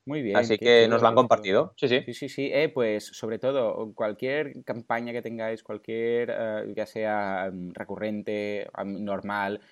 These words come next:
Speaker 1: social, para emprendedores, eh, enviádnoslo, porque no deja de
Speaker 2: Ujú.
Speaker 1: sorprendernos,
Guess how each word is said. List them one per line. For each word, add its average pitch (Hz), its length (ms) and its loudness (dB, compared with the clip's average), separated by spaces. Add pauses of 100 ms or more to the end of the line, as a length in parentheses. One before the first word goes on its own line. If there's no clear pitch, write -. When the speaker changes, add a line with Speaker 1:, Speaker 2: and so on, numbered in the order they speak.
Speaker 1:
social, 104 720 -4 (260)
para 101 420 -2
emprendedores, 104 920 -4
eh, 104 360 -4
enviádnoslo, 123 640 -4
porque 120 400 -4
no 120 140 -2
deja 131 200 0
de 131 60 0
Speaker 2:
Ujú. - 60 -8
Speaker 1:
sorprendernos, 117 640 -4